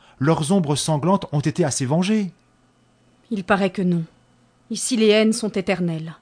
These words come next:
Speaker 2: et l'on ne doit jamais se fier à aucun pardon.
Speaker 1: Ah, je ne sais vraiment à qui et à quoi l'on peut se fier dans votre pays, Ivana. Et je me demande surtout pourquoi vous êtes revenue ici.
Speaker 2: Parce qu'on va peut-être se battre. Alors vous comprenez,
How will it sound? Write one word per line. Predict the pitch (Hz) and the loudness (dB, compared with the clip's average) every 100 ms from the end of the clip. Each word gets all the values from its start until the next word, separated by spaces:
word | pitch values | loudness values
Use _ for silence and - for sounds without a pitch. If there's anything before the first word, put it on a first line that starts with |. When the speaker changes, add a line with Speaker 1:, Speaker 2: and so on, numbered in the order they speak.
| _ _ _ | _ _ _
Speaker 2:
et | 220 | -4
l'on | 202 | 0
ne | 208 | 2
doit | 202 202 | 2 2
jamais | 208 202 | 2 2
se | 208 208 | 0 -4
fier | - - 196 196 | -8 -4 -2 0
à | 170 | 0
aucun | 170 170 | -2 -4
pardon. | 170 156 147 143 _ _ _ _ _ _ - | -6 -8 -10 -12 _ _ _ _ _ _ -4
Speaker 1:
Ah, | 120 | 0
je | 110 | 2
ne | 123 | 2
sais | - | 2
vraiment | 131 113 147 156 | 0 2 4 2
à | - 127 | 0 -4
qui | - 160 143 | -2 -2 0
et | 127 | 0
à | 131 | 0
quoi | - 147 151 123 | 0 0 0 0
l'on | 127 | -2
peut | 135 | -2
se | 131 | -4
fier | 120 151 | -4 -2
dans | 127 | -2
votre | 120 - | -2 -4
pays, | 120 127 131 | -2 0 0
Ivana. | 117 107 110 113 _ _ _ _ _ _ _ _ _ _ _ _ | 0 -2 -2 -4 _ _ _ _ _ _ _ _ _ _ _ _
Et | 131 | 0
je | 123 | 4
me | 156 | 4
demande | 156 160 143 | 6 4 2
surtout | - 180 - 185 | 0 0 0 -2
pourquoi | 156 - 165 | -2 -2 -2
vous | 139 | -2
êtes | 135 | -4
revenue | 160 156 156 | -2 0 0
ici. | - 143 139 _ _ _ _ _ _ | 0 -6 -8 _ _ _ _ _ _
Speaker 2:
Parce | - - | -8 -6
qu'on | - | -4
va | 208 | -4
peut-être | 190 202 214 - 214 | -2 -2 -2 -4 -4
se | 220 | -4
battre. | 180 170 - - - _ _ _ _ _ _ _ _ _ _ 202 | -2 -4 -8 -20 -20 _ _ _ _ _ _ _ _ _ _ -6
Alors | 196 | -4
vous | 175 | -2
comprenez, | 180 180 185 180 185 | 0 0 4 4 4